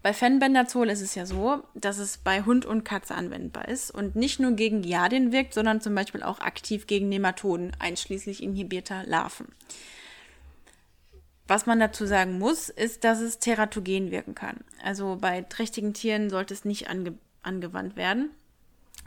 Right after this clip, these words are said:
Jetzt stand in dem Buch bei dreifacher Überdosierung, aber generell wäre ich da sehr vorsichtig, ähm, bei trächtigen Tieren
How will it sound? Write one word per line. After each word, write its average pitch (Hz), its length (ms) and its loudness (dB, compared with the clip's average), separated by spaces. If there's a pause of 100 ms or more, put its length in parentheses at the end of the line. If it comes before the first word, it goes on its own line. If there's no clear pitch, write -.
(320)
Jetzt 190 220 -4
stand 185 260 -2
in 196 120 -2
dem 185 180 -2
Buch 196 320 -4
bei 185 120 0
dreifacher 202 500 -2
Überdosierung, 220 680 0
aber 185 280 0
generell 185 500 0
wäre 185 100 2
ich 196 120 -4
da 185 160 -2
sehr 190 120 -2
vorsichtig, 190 640 -2 (580)
ähm, 185 400 -4
bei 185 480 -2 (140)
trächtigen 190 400 -6
Tieren 190 400 -4